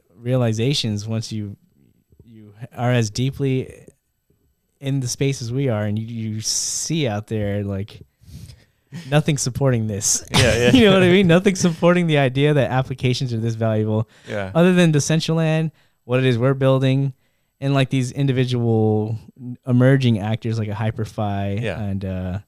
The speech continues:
Speaker 1: hopefully the other side, 'cause they've publicly stated that they wanna do a, uh, an S D K. So
Speaker 2: Yeah.
Speaker 1: hopefully it comes through.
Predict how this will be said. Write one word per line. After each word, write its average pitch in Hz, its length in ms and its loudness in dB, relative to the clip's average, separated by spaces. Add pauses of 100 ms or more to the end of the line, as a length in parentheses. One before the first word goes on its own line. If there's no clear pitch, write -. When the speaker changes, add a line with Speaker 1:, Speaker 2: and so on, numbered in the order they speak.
(1040)
Speaker 1:
hopefully 160 380 2
the 110 140 0
other 107 160 0
side, 110 500 -4
'cause 110 160 -6
they've 113 180 -4 (140)
publicly 123 360 -6
stated 123 440 -2
that 98 80 -8
they 104 100 -4
wanna 104 240 -2
do 101 280 -4
a, 98 160 -4
uh, 95 260 -4 (720)
an 117 80 -10
S 107 140 -2
D 107 120 -6
K. 104 400 -6 (200)
So - 180 -10
Speaker 2:
Yeah. 95 120 -4 (840)
Speaker 1:
hopefully 180 460 2
it 143 60 0
comes 151 320 2
through. 156 420 4